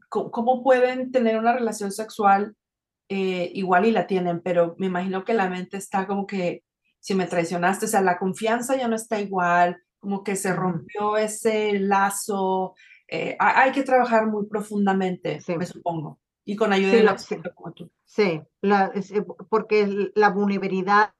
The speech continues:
Speaker 2: o sea, es momento que te sientes tan vulnerable, es importante volver a trabajar eso. Y la,
Speaker 1: Otra
Speaker 2: y la o-
Speaker 1: Adelante.
Speaker 2: y, y la o-, y la otra es tan importante en este,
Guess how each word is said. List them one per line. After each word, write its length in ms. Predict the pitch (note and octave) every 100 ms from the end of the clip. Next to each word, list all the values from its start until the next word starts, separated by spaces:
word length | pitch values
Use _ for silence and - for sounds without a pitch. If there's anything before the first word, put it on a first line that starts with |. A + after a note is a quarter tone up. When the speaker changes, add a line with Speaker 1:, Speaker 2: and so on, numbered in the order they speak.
| -
Speaker 2:
o 80 |
sea, 100 | A#3 G3+
es 200 | - G3+
momento 360 | A#3 A3 G#3
que 100 | G3+
te 120 | G3 E3
sientes 460 | G3 F#3 A3 G#3+
tan 260 | - F#3 D#3+
vulnerable, 800 | E3+ E3+ E3 D#3 D3+ D3+ F#3 A3+ _
es 140 | G3 G3
importante 480 | G#3+ F#3+ E3+ E3 F#3
volver 320 | E3 D#3 D#3+
a 100 | E3
trabajar 580 | D#3+ C#3+ C#3+ - D3+ D3+
eso. 440 | D#3+ D3+ - D#3 D#3+ _ _ _ _ _
Y 100 | A3+
la, 180 | A#3+ A3+
Speaker 1:
Otra 180 | A3+ A#3
Speaker 2:
y 20 |
la 160 | B3 A#3+
o- 120 | A#3+ - - _ _ _ _ _ _
Speaker 1:
Adelante. 500 | G3+ G3+ F3+ E3 - _ _ _ _ _ _ _
Speaker 2:
y, 240 | C4 C#4
y 40 | C4
la 200 | C4 A#3+
o-, 160 | A#3+ A#3+
y 100 | A#3+
la 180 | B3 A#3
otra 380 | A#3 D4 D#4 D4
es 200 | A#3+ A#3+
tan 200 | D#4+ D#4+
importante 720 | D#4 C#4 G#3+ F#3 G3 F#3 F#3+
en 100 | G#3
este, 220 | A3 C#4